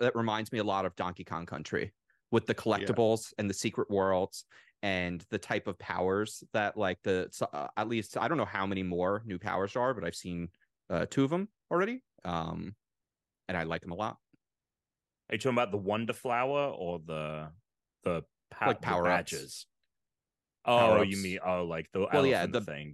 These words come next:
Speaker 1: yeah,
Speaker 3: Gotcha.
Speaker 1: like the elephant. Yeah. Um,
Speaker 3: Gotcha.
Speaker 1: I mean, the badges also are
Speaker 3: Yeah.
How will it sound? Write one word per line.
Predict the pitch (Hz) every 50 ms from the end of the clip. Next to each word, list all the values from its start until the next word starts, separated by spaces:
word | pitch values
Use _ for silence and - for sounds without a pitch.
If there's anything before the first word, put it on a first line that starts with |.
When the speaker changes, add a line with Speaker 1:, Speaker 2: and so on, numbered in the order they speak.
| 73 69
Speaker 1:
yeah, | 69 107 92 82
Speaker 3:
Gotcha. |
Speaker 1:
like | 82 90 90 85 -
the | 98
elephant. | 76 85 85 87 - - _
Yeah. | - 95 - - - _ _ _ _ _ _ -
Um, | 101 90 87 82 78 80
Speaker 3:
Gotcha. | -
Speaker 1:
I | 107 120
mean, | 113 107
the | 113
badges | 101 117 117 123 120 110 104 90 85
also | 95 95 95 - - 82 - - - -
are | 87 87 80 78 78 78 - _ _ _ _
Speaker 3:
Yeah. | - 87 92 101 95